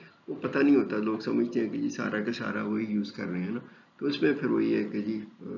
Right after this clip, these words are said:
जो multiple users can have an access। तीसरा ये था वर्चुअल जी, जो असल में नहीं होती, यहाँ पे दोनों को combination of dedicated and shared ना, उसको देखा जाता है। <coughs> Excuse me,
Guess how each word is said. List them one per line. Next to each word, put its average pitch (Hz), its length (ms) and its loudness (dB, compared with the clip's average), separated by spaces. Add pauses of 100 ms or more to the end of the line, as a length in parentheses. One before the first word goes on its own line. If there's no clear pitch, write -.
(160)
जो 92 360 -6 (100)
multiple 104 600 -4 (280)
users 98 400 -2
can 104 280 -2
have 98 160 -2
an 95 100 -2
access। - 360 -10 (500)
तीसरा 165 300 8
ये 190 300 10
था 185 60 6
वर्चुअल 151 420 4
जी, 123 120 0 (580)
जो 123 60 -6
असल 135 240 -2
में 147 120 4
नहीं 147 120 4
होती, - 200 -2 (480)
यहाँ 123 140 0
पे 127 120 -2
दोनों 123 320 4
को 135 120 0
combination 131 680 2
of 107 120 -6
dedicated 120 460 0
and 120 100 2
shared 110 380 -2
ना, 120 160 -8 (140)
उसको - 220 -4
देखा 107 240 -4
जाता 113 300 -6
है। 107 100 -12 (640)
<coughs> - 800 4
Excuse 131 300 -4
me, 131 60 0